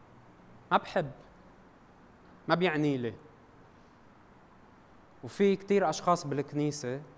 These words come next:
بالنسبة لهم بدهم يعملوا business ناجح حتى يخدموا الرب من خلالها. هاليلويا. والرب يبارككم.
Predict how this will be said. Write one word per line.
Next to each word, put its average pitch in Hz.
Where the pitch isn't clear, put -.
بالنسبة 160
لهم 156
بدهم 131
يعملوا 151
business 151
ناجح 151
حتى 151
يخدموا 143
الرب 135
من 127
خلالها. 110
هاليلويا. 175
والرب 160
يبارككم. 160